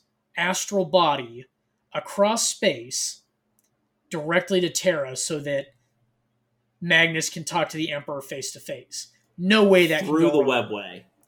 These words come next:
Speaker 1: No way that can go wrong, folks.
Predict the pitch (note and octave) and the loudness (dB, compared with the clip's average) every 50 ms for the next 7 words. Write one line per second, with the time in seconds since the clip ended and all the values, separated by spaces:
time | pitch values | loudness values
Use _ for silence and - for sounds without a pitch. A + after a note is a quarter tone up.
0 | _ _ _ _ _ _ _ _ _ _ _ _ - E3+ F#3 G#3 G#3+ G#3 G#3 G3+ | _ _ _ _ _ _ _ _ _ _ _ _ -6 0 4 4 6 6 8 8
1 | F#3+ F#3 E3+ E3+ E3 - - F3 E3+ D#3 D#3 D3+ D3+ C#3+ C#3 B2+ B2 A#2+ - - | 8 8 6 2 0 -2 -4 -8 -6 -4 -4 -4 -4 -4 -6 -8 -10 -16 -20 -20
2 | - - - - - - - - | -20 -18 -12 -10 -10 -10 -10 -12